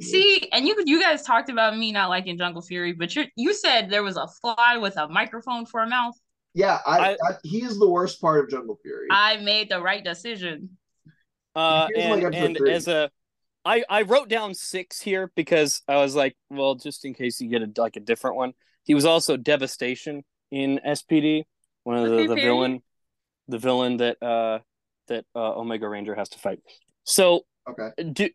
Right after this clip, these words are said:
Speaker 3: does anyone get points subtracted for this, or do I just
Speaker 1: I
Speaker 3: vary?
Speaker 1: did. I, and I'll tell you, me and Chris both lost the same amount of points, so we can just count.
Speaker 3: Just count the points?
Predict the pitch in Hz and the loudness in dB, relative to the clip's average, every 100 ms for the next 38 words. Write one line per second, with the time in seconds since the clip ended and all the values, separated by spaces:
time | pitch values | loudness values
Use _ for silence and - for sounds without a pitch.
0 | 165 175 175 220 233 214 214 - 196 - | 0 2 2 2 2 2 -2 -2 -8 -8
1 | 175 160 185 165 - 185 - 185 180 - | -12 -4 0 0 -2 -6 -4 -6 -4 -6
2 | 143 151 139 131 131 - 117 160 147 135 | -6 -4 -4 -4 -8 -2 0 2 4 2
3 | 127 - - 131 139 131 - _ _ - | 0 -4 -2 0 2 2 -2 _ _ -4
4 | 147 143 143 156 160 147 139 127 135 143 | -2 0 -2 -2 -2 -2 -4 -6 -8 -6
5 | 139 156 143 - 135 131 127 127 127 - | -6 -4 -4 -2 -6 -4 -2 -2 -4 -10
6 | - 123 123 120 117 113 127 127 131 - | -10 -8 -8 -6 -6 -8 -6 -6 -6 -8
7 | - - 123 123 127 131 117 - - - | -6 -2 0 0 -2 -4 -6 -6 -6 -4
8 | 151 139 131 - 160 _ _ _ _ _ | -2 0 0 -6 -14 _ _ _ _ _
9 | _ - - - 151 196 - 196 165 - | _ -16 -10 -4 2 2 4 2 2 0
10 | 151 160 - - | 2 0 -2 -10